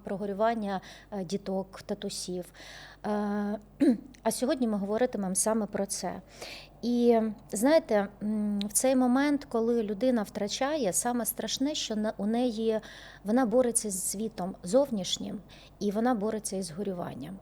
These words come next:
І тому, е, ми вас познайомимо максимально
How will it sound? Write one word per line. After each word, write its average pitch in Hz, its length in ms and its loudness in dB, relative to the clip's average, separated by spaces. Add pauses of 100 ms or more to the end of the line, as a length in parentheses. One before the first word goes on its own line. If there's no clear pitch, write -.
(120)
І 214 360 0
тому, 269 520 4 (680)
е, 240 280 6
ми 247 140 8
вас 262 200 4
познайомимо 233 880 2 (1000)
максимально 208 760 2